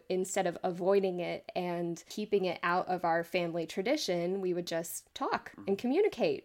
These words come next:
Speaker 1: and learn from it. So we started reading the Harry Potter series together out loud,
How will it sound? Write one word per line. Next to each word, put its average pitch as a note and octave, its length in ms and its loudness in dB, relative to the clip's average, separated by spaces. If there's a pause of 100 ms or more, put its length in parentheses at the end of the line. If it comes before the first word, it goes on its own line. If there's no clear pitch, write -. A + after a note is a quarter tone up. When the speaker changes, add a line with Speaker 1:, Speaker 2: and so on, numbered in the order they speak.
(160)
Speaker 1:
and G3 400 2
learn F4+ 260 4
from E3 240 -2
it. D3 220 -6 (480)
So G#3 440 8 (100)
we A#3+ 300 2
started A3+ 300 0
reading G#3 300 6
the G3 60 4
Harry F#3 240 0
Potter F3 320 0
series E3+ 460 -2
together D#3+ 600 -2
out E3+ 220 -2
loud, - 280 -2